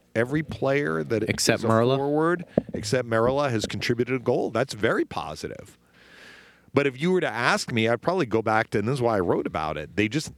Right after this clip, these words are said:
Speaker 1: they need to be better on the road. Like, they have played worse on the road than they have at home. Now, three of their four road games came in the first week to week and a half of the season, and I think their game overall has gotten better.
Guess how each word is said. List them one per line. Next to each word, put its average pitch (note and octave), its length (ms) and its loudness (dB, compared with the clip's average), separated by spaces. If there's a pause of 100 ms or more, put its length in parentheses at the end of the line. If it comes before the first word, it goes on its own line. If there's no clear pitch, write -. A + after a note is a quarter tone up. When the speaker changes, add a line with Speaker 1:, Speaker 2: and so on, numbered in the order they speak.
Speaker 1:
they A2+ 160 0
need C#3 220 -2
to C#3+ 60 -2
be A2+ 100 0
better A#2+ 300 2
on A2+ 100 -2
the F2+ 80 -2
road. B2+ 480 -4
Like, A#2+ 240 2 (500)
they E3 200 2
have D#3 200 -6
played D3 280 0
worse A2+ 400 0
on C#3 100 -2
the C#3+ 80 0
road D#2 460 -2 (260)
than G#2 100 0
they G2+ 120 2
have F2+ 200 2
at E2+ 100 -2
home. - 220 -6 (540)
Now, C3 280 0 (600)
three C#3+ 280 0
of D3 40 -2
their B2+ 120 0
four A2+ 200 -2
road A2+ 240 0
games F2+ 300 -2
came F2 560 -2
in G2+ 120 -4
the E2+ 60 0
first F#2 340 -2
week F2+ 340 -4
to F2 100 -2
week F2 200 -2
and D#2+ 80 -4
a D#2 60 -2
half D#2 320 -4
of D#2+ 140 -12
the D2+ 80 -4
season, D#2+ 580 -4
and F2 140 -4
I E2+ 80 2
think A2 220 -2
their E2+ 140 -2
game F#2+ 440 -2
overall F2 680 0
has F2 180 -6
gotten D2+ 340 -6
better. - 440 -6